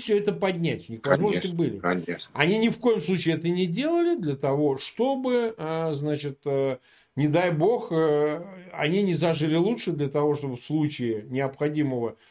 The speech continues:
Speaker 1: а, м, так сказать, отвертывания этого винтеля в обратную сторону, ну, по необходимости, вот с, с учетом войны и так далее,
Speaker 2: А.
Speaker 1: вдруг не возникло вот этого социального напряжения. А как это так? Там,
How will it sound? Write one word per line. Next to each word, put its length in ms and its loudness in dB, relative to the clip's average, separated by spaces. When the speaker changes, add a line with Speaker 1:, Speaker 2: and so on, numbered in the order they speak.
Speaker 1:
а, 440 0
м, 460 -6
так 120 -2
сказать, 200 -2
отвертывания 840 0
этого 240 -6
винтеля 420 2
в 60 2
обратную 500 0
сторону, 400 -2
ну, 120 2
по 60 2
необходимости, 720 2
вот 220 -10
с, 80 -16
с 100 -12
учетом 340 -4
войны 280 0
и 40 -4
так 180 -2
далее, 240 2
Speaker 2:
А. 60 2
Speaker 1:
вдруг 400 2
не 100 4
возникло 460 2
вот 200 2
этого 200 0
социального 380 2
напряжения. 300 2
А 140 -2
как 200 -2
это 160 -4
так? 280 -12
Там, 220 -18